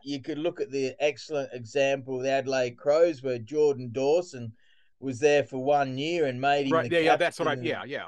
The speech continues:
Speaker 1: the second year. But no, they'll obviously, oh, I'm ninety-nine point nine percent sure Tom Jonas won't be captain next year, 'cause you gotta be a, you gotta be one of the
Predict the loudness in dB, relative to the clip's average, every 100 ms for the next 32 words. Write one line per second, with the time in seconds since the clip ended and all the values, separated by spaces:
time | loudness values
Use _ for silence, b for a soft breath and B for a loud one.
0 | -14 -20 -2 2 2 0 -8 -4 -4 b
1 | b b 0 4 8 10 10 10 8 8
2 | 6 4 0 -6 -6 -4 -6 -12 _ _
3 | _ _ -4 2 2 2 4 4 6 6
4 | 6 2 0 0 -2 -2 -2 0 0 0
5 | -2 -4 -4 -4 -4 -2 -2 -2 -2 -2
6 | -2 0 0 0 -4 -6 -2 -2 -4 -8
7 | -6 2 2 0 -8 -8 -4 -4 -6 -12
8 | -10 -8 -6 -6 -8 _ _ -10 -6 6
9 | 6 6 0 -2 -2 -4 -6 _ _ _
10 | 2 4 4 4 2 2 0 -4 -4